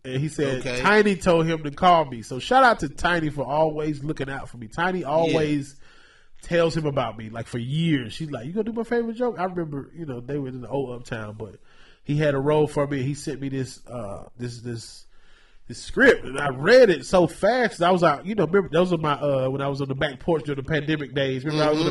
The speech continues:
Speaker 2: Mm-hmm,
Speaker 1: back porch
Speaker 2: mm-hmm.
Speaker 1: going live, and I sit out there smoking and, uh,
Speaker 2: Yeah.
Speaker 1: reading this script, laughing my ass off, and, uh, you know, just like, "Oh, he gonna do it." You know, it's, it's different seeing somebody going from the script, script, script to
Speaker 2: Yeah.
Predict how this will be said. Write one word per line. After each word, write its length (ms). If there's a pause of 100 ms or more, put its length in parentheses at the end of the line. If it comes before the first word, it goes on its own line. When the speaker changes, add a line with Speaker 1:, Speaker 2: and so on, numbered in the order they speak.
Speaker 2:
Mm-hmm, 120
Speaker 1:
back 60
porch 140
Speaker 2:
mm-hmm. 100
Speaker 1:
going 180
live, 360 (520)
and 100
I 60
sit 180
out 160
there 140
smoking 460
and, 360
uh, 220
Speaker 2:
Yeah. 240
Speaker 1:
reading 180
this 160
script, 320
laughing 480
my 220
ass 260
off, 340 (800)
and, 200
uh, 280 (100)
you 120
know, 180
just 380 (240)
like, 240
"Oh, 200
he 80
gonna 260
do 200
it." 80
You 120
know, 200
it's, 240
it's 140
different 320
seeing 180
somebody 380
going 300
from 240
the 100
script, 340
script, 280
script 460
to 120
Speaker 2:
Yeah. 500